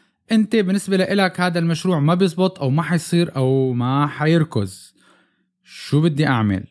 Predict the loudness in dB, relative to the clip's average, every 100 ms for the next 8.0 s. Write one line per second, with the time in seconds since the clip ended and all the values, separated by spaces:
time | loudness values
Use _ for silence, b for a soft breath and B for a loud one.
0 | _ -2 2 4 4 2 0 -2 0 -2
1 | 0 0 0 -2 -4 -4 -4 -4 -4 -8
2 | -4 -4 -2 0 2 2 2 0 -4 -2
3 | 2 2 2 0 0 -2 -2 -2 -4 -2
4 | -2 0 0 2 0 -6 -8 -8 -4 -4
5 | 0 -2 -2 -4 -2 -2 0 -2 -2 0
6 | 0 0 -4 -2 2 2 0 -4 -2 0
7 | 0 2 2 2 0 0 0 2 2 2